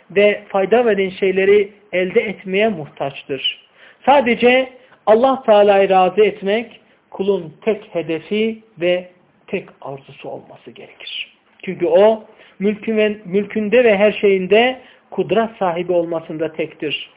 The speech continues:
Menfaatli şeyleri elde etmede ve zararlı şeylerin definde o yardımcıdır. Sadece ve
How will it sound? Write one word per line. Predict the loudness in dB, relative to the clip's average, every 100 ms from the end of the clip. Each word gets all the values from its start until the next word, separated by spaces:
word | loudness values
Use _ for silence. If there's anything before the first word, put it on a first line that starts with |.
| _ -20 -10
Menfaatli | 0 0 4 4 4 0
şeyleri | -4 -2 2 4
elde | 4 2 0 0
etmede | -2 -2 -2 0 2 2 0 -6 -20 _ 0
ve | 2 2 -2 -2
zararlı | 2 4 4 2 -2
şeylerin | 0 0 2 0 0 -2
definde | -2 -2 -8 -2 0 0 -2 -12 _ -2
o | 2 2 2 -8
yardımcıdır. | -6 -2 -2 -4 -10 -6 -6 -4 -6 -8 -20 -10
Sadece | -6 -6 -6 -8 -6
ve | -6